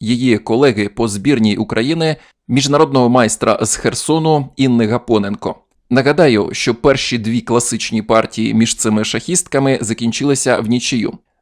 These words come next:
Далі, за регламентом змагання, в окремий день грався тайбрейк, формат якого наступний. Спочатку грається міні-матч в рапід з контролем п'ятнадцять плюс десять.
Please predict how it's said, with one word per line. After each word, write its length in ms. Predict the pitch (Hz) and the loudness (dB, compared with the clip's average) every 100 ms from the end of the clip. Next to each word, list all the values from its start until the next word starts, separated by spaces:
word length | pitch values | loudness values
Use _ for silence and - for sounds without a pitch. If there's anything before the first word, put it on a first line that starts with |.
| - | -2
Далі, 380 | 175 185 180 160 | 4 6 6 2
за 180 | 117 139 | 2 2
регламентом 640 | 131 131 123 113 113 113 | 4 4 4 4 2 0
змагання, 720 | 110 113 120 165 170 170 165 - | 2 2 2 0 2 0 -2 -2
в 120 | 117 | -2
окремий 420 | 127 127 113 110 | 0 2 4 2
день 340 | 98 113 165 - | 2 0 0 -2
грався 440 | 110 117 123 - | 2 2 2 -2
тайбрейк, 680 | 110 123 123 101 - - - _ | -2 -2 0 -2 -4 -10 -20 _
формат 440 | - 143 143 175 160 | -2 0 2 2 2
якого 420 | 147 151 139 135 | 0 4 4 4
наступний. 680 | 127 131 - - - - - _ _ _ | 2 0 -2 -10 -10 -12 -14 _ _ _
Спочатку 600 | - - 143 160 139 - | -12 -2 0 2 0 0
грається 480 | 120 127 117 - 117 | 4 4 4 0 -2
міні-матч 760 | 120 127 120 113 113 107 - | 2 2 4 4 4 2 -2
в 100 | 107 | -2
рапід 440 | 110 113 - 147 - - | -2 -2 -2 -4 -4 -4
з 140 | 117 | -4
контролем 520 | - 110 113 127 151 135 | -2 -2 2 2 2 0
п'ятнадцять 560 | 107 110 117 135 117 | -2 0 -2 -2 -4
плюс 200 | 113 117 | -4 -4
десять. 440 | 101 - - - | -2 -4 -6 -12